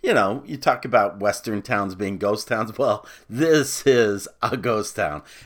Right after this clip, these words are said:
and it is creepy and weird and m-, m-, scarier than much of what you would typically see in a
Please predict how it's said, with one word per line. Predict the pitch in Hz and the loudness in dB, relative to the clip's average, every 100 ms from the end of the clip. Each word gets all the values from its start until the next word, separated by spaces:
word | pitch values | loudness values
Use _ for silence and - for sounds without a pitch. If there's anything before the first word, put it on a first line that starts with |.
| - | -4
and | 117 117 | -2 6
it | 139 151 | 6 8
is | 143 135 131 120 - - _ _ | 6 6 4 -2 -10 -20 _ _
creepy | - 185 190 190 156 131 | -8 -2 -2 -2 0 0
and | 117 107 | 0 -2
weird | 131 139 139 139 131 - | 2 6 8 8 6 0
and | 127 127 117 117 117 - | 2 4 4 2 -2 -4
m-, | 135 120 - _ - _ _ - | -6 -6 -8 _ -20 _ _ -12
m-, | 143 - | -10 -8
scarier | - - 269 330 302 175 135 120 101 | -10 -8 -4 0 2 6 6 4 0
than | 113 139 139 135 127 117 - - - - _ | -2 0 0 0 -2 -4 -12 -20 -20 -20 _
much | 143 143 156 185 233 - | -10 -8 -4 0 0 0
of | 208 135 | -2 2
what | 151 - | 0 0
you | 160 147 | 0 0
would | 143 135 | 2 0
typically | - - 170 170 147 - 139 127 | -2 -6 -4 -4 -4 -6 -4 -4
see | 127 - 143 110 95 87 - _ _ _ - | -4 -4 -4 -4 -6 -10 -16 _ _ _ -2
in | 156 151 147 143 147 | 0 2 2 0 -2
a | 127 123 123 120 | -2 0 0 -2